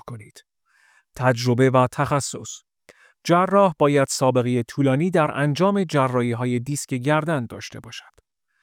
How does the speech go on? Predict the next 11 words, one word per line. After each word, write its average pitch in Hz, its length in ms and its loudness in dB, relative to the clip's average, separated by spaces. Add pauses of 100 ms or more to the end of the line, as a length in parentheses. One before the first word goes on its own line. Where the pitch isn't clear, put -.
(320)
رزومه 127 540 2
و 147 120 2
مدارک 123 540 0
تحصیلی. 127 640 -8 (720)
بررسی 175 560 2
مدارک 139 480 0
تحصیلی 139 640 -4
و 175 140 0
گواهی‌های 135 720 0
تخصصی 143 720 -4
جراح 131 520 0